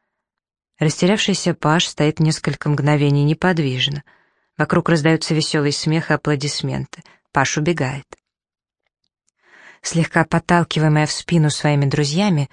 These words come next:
на место убежавшего пажа становится маска в пестром костюме шута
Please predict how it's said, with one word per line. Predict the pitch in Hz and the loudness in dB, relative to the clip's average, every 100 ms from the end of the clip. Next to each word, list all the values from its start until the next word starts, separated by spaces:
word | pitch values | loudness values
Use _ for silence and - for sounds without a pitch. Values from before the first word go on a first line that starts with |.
| - - - _ - | -12 -20 -20 _ 2
на | 180 | 4
место | 196 - 170 | 4 2 2
убежавшего | 170 170 - 165 151 | 2 2 0 -2 -2
пажа | - 151 143 185 190 - _ - | 0 0 2 0 -2 -10 _ -20
становится | - - 180 214 - 180 | -8 0 2 2 0 2
маска | 175 190 - | 2 0 -2
в | 170 | -4
пестром | - 170 - 156 156 | -2 -4 0 0 0
костюме | 151 - - 160 | -2 -2 0 2
шута | 151 - - 139 | 0 -4 -4 -4